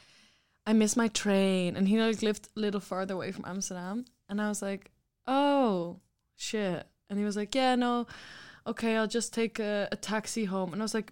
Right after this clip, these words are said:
"But you live all the way there." And I was like, "That's gonna be, like, more than a hundred euros or something." And he was like, "Yeah, yeah, just,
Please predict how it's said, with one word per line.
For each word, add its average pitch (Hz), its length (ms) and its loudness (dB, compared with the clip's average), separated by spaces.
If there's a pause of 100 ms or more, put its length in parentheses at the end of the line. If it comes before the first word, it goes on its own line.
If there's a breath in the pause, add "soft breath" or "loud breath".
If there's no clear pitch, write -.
"But 208 160 -2
you 214 160 6
live 220 280 4
all 220 180 2
the 214 100 2
way 196 420 0
there." 190 500 0 (160)
And 208 140 2
I 208 60 4
was 202 160 0
like, 196 220 -2
"That's 202 180 -2
gonna 233 200 0
be, 226 140 2
like, 208 260 -2 (440 soft breath)
more 214 260 4
than 214 140 2
a 196 40 4 (120)
hundred 208 240 4
euros 185 500 -2
or 180 60 -6
something." 165 580 -6 (840)
And 208 80 -2
he 240 80 4
was 226 100 0
like, 226 200 -4
"Yeah, 240 560 2 (240)
yeah, 214 260 -4
just, 208 380 -4